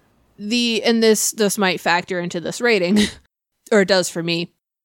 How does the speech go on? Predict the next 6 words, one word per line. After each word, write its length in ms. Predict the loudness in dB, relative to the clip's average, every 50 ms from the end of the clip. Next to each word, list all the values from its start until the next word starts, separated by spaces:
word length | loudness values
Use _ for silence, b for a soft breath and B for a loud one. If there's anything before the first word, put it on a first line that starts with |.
| _ _ -2
the 240 | 0 2 4 2
focus 1000 | 2 0 -6 -8 0 2 4 4 4 4 2 2 2 0 -2 -4 -4 -6 -8 -10 _ _ _ _ _ _ _ _ _ _ _ _
is 260 | 0 2 2 2 0 -2 _ 0
always 520 | 4 6 6 6 6 4 4 4 4 2 0
on 560 | 0 0 2 4 4 4 4 2 0 0 -2 -6 _ _ _ _ _ _ _ _ -8
the 640 | -4 -2 0 0 0 0 0 0 0 0 0 -2 -4